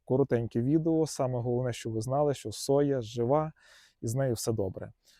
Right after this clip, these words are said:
Тож, не переживайте, якщо погода буде сприяти, буде, не буде вітру, то соя все переживе. Ну, вона в мене вже, така сказати, закальонна, тому що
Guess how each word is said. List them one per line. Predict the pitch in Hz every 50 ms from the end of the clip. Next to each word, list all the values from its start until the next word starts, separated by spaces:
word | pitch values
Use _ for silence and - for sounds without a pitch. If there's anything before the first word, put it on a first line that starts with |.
| _ _ _
Тож, | - 143 156 175 165 - - - _ _ _ _ _ _ _ _
не | 127 127
переживайте, | _ 135 135 135 127 139 135 139 143 156 151 _ 160 151
якщо | 143 135 127 - - - 131 120 _
погода | _ 131 127 127 135 127 117 113
буде | 110 120 113 113
сприяти, | - _ - 131 127 131 127 117 _ 117 110
буде, | 110 117 131 131 120 120 113
не | 113 127 139
буде | 139 147 139 123 117
вітру, | 113 120 143 147 _ - 135 135 139 - _ _ _ _ _ _ _ _ _ _ _ _ _ _ _ _ _ _ _ _ - _
то | - 113
соя | - - 135 127 120
все | 110 - 127
переживе. | 113 _ 117 110 107 104 101 104 95 87 82 82 _ _ _ _
Ну, | 127 127
вона | 127 131 127
в | 131
мене | 131 135 131 139 135 113
вже, | 110 - 156
така | 131 - 120 _ 120
сказати, | 107 - - 127 104 _ 120
закальонна, | 117 123 131 - - 120 123 139 135 123 117 104 95 _
тому | 107 107 113 107
що | - - 113